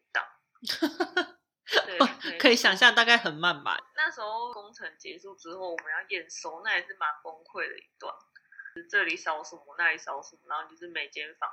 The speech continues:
Speaker 1: 哎，这个水龙头怎么没接好，漏水之类这种，
Speaker 2: <laughs>
Speaker 1: 那马桶盖怎么不见了？
Speaker 2: <laughs> 马桶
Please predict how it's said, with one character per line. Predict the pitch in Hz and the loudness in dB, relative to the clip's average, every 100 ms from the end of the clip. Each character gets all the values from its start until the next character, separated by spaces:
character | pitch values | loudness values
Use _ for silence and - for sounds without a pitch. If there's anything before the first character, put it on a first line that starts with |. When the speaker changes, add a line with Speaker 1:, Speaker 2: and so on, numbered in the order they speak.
| - - | -10 0
Speaker 1:
哎， | 285 311 | 2 2
这 | 311 | 2
个 | 269 | -2
水 | 262 202 | -2 -2
龙 | 175 170 190 | 0 -2 -4
头 | 220 190 175 | -12 -8 -8
怎 | 175 | -10
么 | 160 | -8
没 | 156 156 | -8 -8
接 | - 180 | -6 -6
好， | 185 151 | -4 -4
漏 | 139 | -2
水 | 330 359 - 415 - - - - | 0 0 2 0 2 -4 -6 -14
之 | 349 | -12
类 | 170 185 | -2 -2
这 | - 349 | -2 -10
种， | 143 139 | -10 -12
Speaker 2:
<laughs> | |
Speaker 1:
那 | 226 311 262 | -4 0 8
马 | 226 | 10
桶 | 240 269 214 | 10 4 -2
盖 | 196 233 | 8 8
怎 | 180 | 8
么 | - | -4
不 | - | -16
见 | - 196 151 | -12 -8 -8
了？ | - _ - | -8 _ 0
Speaker 2:
<laughs> | - 494 - 427 359 | 6 8 6 2 2
马 | - 330 | 2 0
桶 | - | 4